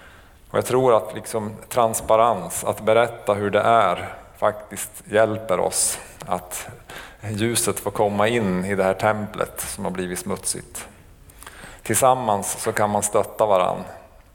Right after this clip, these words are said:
Under en, eh, längre period när jag bodde i Luleå så mötte jag en,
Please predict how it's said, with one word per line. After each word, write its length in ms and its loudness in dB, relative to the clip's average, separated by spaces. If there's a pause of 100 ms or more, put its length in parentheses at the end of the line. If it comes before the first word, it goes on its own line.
(460)
Under 280 4
en, 320 4
eh, 140 4 (540)
längre 400 4
period 640 0 (320)
när 180 2
jag 260 6 (280)
bodde 240 -4
i 80 -2
Luleå 360 2
så 140 -4
mötte 340 0
jag 140 4
en, 160 -2